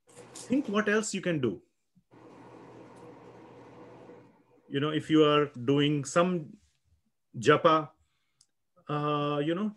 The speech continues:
do more. If you're offering lamp once, do it in the morning and evening, do it twice. Whatever in your heart, uh, it comes out as, "This is something I would love to do to Lord Krishna."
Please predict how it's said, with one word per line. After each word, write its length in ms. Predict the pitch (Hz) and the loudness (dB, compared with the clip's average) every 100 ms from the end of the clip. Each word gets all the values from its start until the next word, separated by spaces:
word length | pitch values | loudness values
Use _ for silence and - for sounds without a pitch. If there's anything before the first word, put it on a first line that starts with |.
| 139 | 0
do 200 | 208 196 | 0 2
more. 440 | 185 247 160 110 | 2 2 2 -2
If 180 | - 135 | -12 0
you're 160 | - 170 | 6 6
offering 360 | 156 175 180 | 4 0 -2
lamp 340 | 175 165 180 180 | 0 0 0 -2
once, 680 | 131 190 196 240 - - - 143 | 2 2 2 -4 -10 -16 -14 -4
do 140 | 208 | -2
it 120 | 226 | 0
in 100 | 214 | 0
the 80 | 196 | -2
morning 500 | 175 170 180 214 226 190 | 0 0 0 -2 -4 -2
and 200 | 240 247 | 0 0
evening, 360 | 165 143 123 | 0 -2 -2
do 120 | 131 | 0
it 140 | 202 208 | -2 -2
twice. 520 | 208 240 220 - - _ _ _ _ _ _ _ _ _ _ _ _ _ _ _ _ _ | -2 -2 -4 -12 -18 _ _ _ _ _ _ _ _ _ _ _ _ _ _ _ _ _
Whatever 420 | 113 170 247 247 | -10 -4 0 2
in 100 | 247 | 2
your 200 | 202 196 | 2 0
heart, 480 | 170 156 156 175 170 - _ _ _ _ _ _ _ - | -2 2 4 4 2 -10 _ _ _ _ _ _ _ -2
uh, 240 | 156 151 151 | 2 4 2
it 160 | 151 | 0
comes 300 | - 160 170 | 0 -2 0
out 320 | 170 143 151 - | 0 2 0 -4
as, 480 | 139 135 135 135 131 - - | -2 0 0 -2 -8 -20 -8
"This 180 | 175 | -4
is 140 | 233 214 | -4 -2
something 400 | 180 165 185 175 | -2 -2 -4 -2
I 140 | 151 | 2
would 200 | 156 175 | 2 2
love 240 | 131 135 135 | 2 0 0
to 80 | 127 | -2
do 220 | 127 135 | -2 -2
to 100 | 143 | -2
Lord 280 | 123 113 - | -2 -2 -6
Krishna." 400 | 110 - 92 | -12 -10 -14